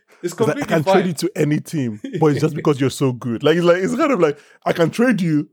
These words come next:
Speaker 2: but just remember that you're so good. That's why you can go to any team." Just like, "Oh, okay,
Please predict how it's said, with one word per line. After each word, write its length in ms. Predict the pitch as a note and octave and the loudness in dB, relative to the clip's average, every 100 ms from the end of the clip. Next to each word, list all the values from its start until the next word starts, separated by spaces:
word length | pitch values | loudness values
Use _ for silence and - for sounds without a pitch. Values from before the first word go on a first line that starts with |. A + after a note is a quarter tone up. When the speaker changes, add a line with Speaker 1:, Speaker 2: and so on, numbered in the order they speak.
| _ | _
Speaker 2:
but 80 | D3 | -4
just 120 | - | -2
remember 200 | D#3+ D3+ | -2 0
that 100 | C#3 | 0
you're 120 | B2 | -2
so 260 | - - D3 | -6 -2 0
good. 100 | C3+ | 2
That's 80 | C3 | 2
why 60 | C3 | 2
you 60 | |
can 140 | B2+ B2 | 0 -2
go 60 | |
to 120 | C3 C#3 | -2 0
any 200 | A#2+ D3 | 0 0
team." 200 | - C3 | 0 -4
Just 120 | C#3+ | 0
like, 100 | C3 | 0
"Oh, 280 | C3+ C3 A#2+ | 0 -2 -2
okay, 320 | - B2 A2+ | -2 -4 -4